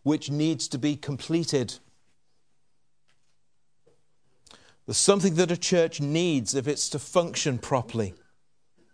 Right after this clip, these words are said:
And that's a team of elders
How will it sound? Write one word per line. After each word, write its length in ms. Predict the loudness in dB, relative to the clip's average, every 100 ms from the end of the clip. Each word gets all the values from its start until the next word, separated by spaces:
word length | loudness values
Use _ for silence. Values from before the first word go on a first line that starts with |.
| _ _ _ _ _ _ -20 -18
And 140 | -8
that's 220 | -6 -6 -6
a 40 |
team 280 | -4 -4 0
of 80 | 2
elders 640 | 4 4 2 0 -2